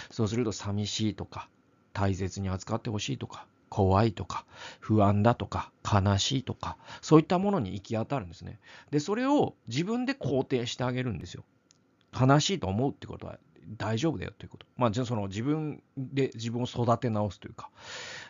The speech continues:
で、まあ、さらに、えー、それよりもいいのは、一人でやるよりも伴侶とか、えー、友人とか、教会の誰か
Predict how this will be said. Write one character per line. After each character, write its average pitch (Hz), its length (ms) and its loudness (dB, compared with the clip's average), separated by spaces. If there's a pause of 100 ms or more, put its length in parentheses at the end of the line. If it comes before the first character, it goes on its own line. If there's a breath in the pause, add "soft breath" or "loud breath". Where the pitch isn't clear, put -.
で、 202 120 4
ま 208 100 8
あ、 175 40 6
さ 285 160 4
ら 320 140 4
に、 120 240 0 (280)
え 110 300 2
ー、 - 20 -2
そ 165 140 -2
れ 165 60 4
よ 160 60 4
り 135 60 2
も 120 120 0
い 123 140 2
い 107 40 2
の 95 120 -2
は、 98 100 0
一 - 240 -2
人 170 120 0
で 120 80 2
や 104 120 2
る 107 80 0
よ 113 100 4
り 110 80 -2
も 165 300 -6
伴 107 320 0
侶 87 100 -2
と - 140 -10
か、 - 240 -10 (400 loud breath)
え 90 380 -2
ー、 - 20 -6
友 107 240 4
人 107 240 0
と 131 100 -6
か、 - 280 -10 (340 loud breath)
教 117 180 4
会 104 200 0
の 101 120 0
誰 147 220 4
か - 240 -10